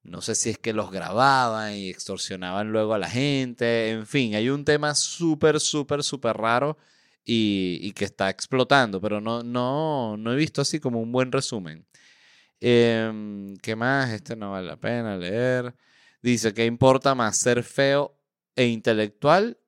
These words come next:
o de buen físico?". Yo siem-, eh, siento que la gente siempre hace como esa distinción, como que, como que una cosa, como que si tú eres bonito, tú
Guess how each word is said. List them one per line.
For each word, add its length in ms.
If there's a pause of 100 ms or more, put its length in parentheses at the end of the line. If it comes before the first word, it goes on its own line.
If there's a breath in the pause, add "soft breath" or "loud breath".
(400)
o 200
de 80
buen 280
físico?". 600 (440 soft breath)
Yo 140
siem-, 300
eh, 100
siento 380
que 80
la 120
gente 360
siempre 400
hace 200
como 240
esa 260
distinción, 1040
como 320
que, 720
como 220
que 80
una 200
cosa, 300
como 200
que 100
si 140
tú 140
eres 140
bonito, 460
tú 440